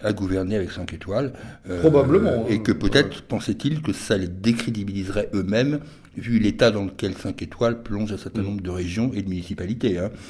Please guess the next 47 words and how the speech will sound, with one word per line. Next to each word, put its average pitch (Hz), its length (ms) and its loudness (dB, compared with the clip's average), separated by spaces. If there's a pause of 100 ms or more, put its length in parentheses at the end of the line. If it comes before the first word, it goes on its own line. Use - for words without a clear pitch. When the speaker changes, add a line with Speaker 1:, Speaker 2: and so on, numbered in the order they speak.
(240)
Speaker 1:
Il - 80 -14
y 98 40 -4
a 90 80 -2
aussi 87 200 -6
ça 120 180 0
à 95 40 0
prendre 95 220 -6
en 107 80 -6
compte, - 300 -16
hein. 82 60 -16 (180)
Speaker 2:
Mm. 92 60 -12 (1120)
Speaker 1:
On 101 80 -8
verra 104 480 2
comment 113 140 -4
ça 104 120 -2
se - 60 -12
passera 113 260 0
avec 117 160 2
le 107 80 -2
Parti 107 260 -4
démocrate, 104 680 -4
euh, 87 340 -10 (420)
enfin, 85 160 -12
le 78 220 -16
Parti 92 220 -10
Speaker 2:
Voilà. 117 100 -8 (100)
Speaker 1:
démocrate - 280 -8
qui 87 100 -16 (140)
n'a 101 100 0
Speaker 2:
Alors, 147 140 8
Speaker 1:
derrière - 160 0
Speaker 2:
si, - 100 -4
Speaker 1:
ça 101 140 6
que - 120 -4
Speaker 2:
si - 140 2
Speaker 1:
le 127 80 8
Speaker 2:
on, 113 80 8
Speaker 1:
nom. 101 100 2
Speaker 2:
si - 200 -2
on 170 80 4
se 131 100 2
déplace 170 440 4
géographiquement, 131 920 0
on 135 120 0
a 127 40 6
aussi, 123 580 0
euh, 92 300 2